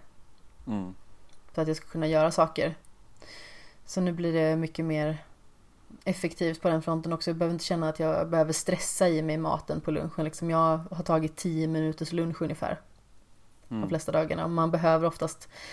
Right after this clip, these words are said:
Speaker 2: mer för att i alla fall kunna andas ut lite grann.
Speaker 1: Ja, men precis.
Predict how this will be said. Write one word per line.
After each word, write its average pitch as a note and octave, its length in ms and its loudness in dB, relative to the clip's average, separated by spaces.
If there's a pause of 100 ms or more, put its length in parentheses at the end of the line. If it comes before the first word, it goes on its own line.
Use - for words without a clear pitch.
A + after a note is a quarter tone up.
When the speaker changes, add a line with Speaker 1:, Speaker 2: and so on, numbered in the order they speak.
(140)
Speaker 2:
mer F3+ 340 6
för F3+ 160 4
att E3+ 80 0
i E3+ 40 4
alla E3+ 120 8
fall E3 160 6
kunna F#3 180 2
andas E3 300 0
ut F3 300 -6
lite - 180 -4
grann. D3 280 -6 (1200)
Speaker 1:
Ja, G2 320 0
men F#2+ 100 -6
precis. - 480 -12